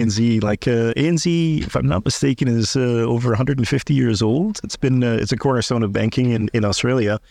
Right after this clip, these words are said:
And, um, so obviously it's gone, it started paper-based, uh, of course,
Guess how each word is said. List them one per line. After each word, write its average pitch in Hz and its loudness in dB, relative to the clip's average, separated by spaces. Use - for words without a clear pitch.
And, 127 0
um, 123 2
so 123 -2
obviously 123 0
it's 110 -2
gone, 113 0
it 107 -2
started 110 0
paper-based, 117 0
uh, 117 0
of - -4
course, - -2